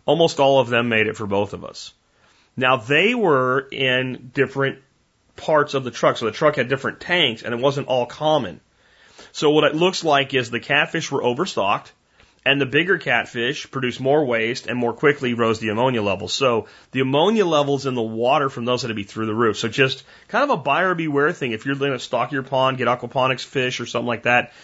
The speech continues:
and you're buying off one of these trucks that does deliveries like this, the only one I've ever seen, but there has to be more of 'em,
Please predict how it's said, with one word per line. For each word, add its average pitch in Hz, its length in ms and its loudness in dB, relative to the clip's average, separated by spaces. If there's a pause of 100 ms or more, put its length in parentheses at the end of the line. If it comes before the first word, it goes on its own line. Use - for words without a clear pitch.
(200)
and 131 100 -4
you're 135 120 4
buying 135 320 4
off 123 180 0
one 135 140 2
of 120 40 -2
these 113 140 -2
trucks 143 380 2
that 110 120 -10
does 123 220 4
deliveries 120 500 0
like 101 160 -2
this, 107 160 -6
the 143 120 -2
only 131 160 0
one 123 100 0
I've 117 140 0
ever 110 160 -4
seen, 151 320 -4
but 107 80 -8
there 107 80 -4
has 127 180 -2
to - 60 -14
be 101 100 -8
more 127 240 2
of 107 80 0
'em, 92 160 -6